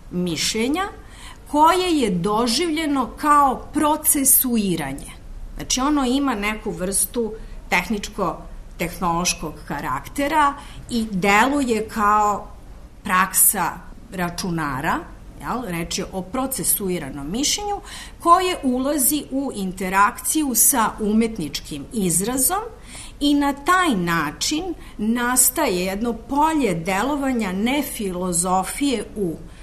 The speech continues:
pokušaju ili u pokretu koje proizvodi samu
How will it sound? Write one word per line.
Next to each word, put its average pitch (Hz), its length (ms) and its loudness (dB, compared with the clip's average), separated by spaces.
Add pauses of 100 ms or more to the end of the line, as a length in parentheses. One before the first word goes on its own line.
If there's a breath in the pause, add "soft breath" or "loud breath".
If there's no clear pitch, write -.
(180 loud breath)
pokušaju 302 920 0 (140)
ili 208 320 2
u 165 100 0
pokretu 226 840 -2 (640)
koje 285 300 2 (140)
proizvodi 185 680 -2
samu 156 480 0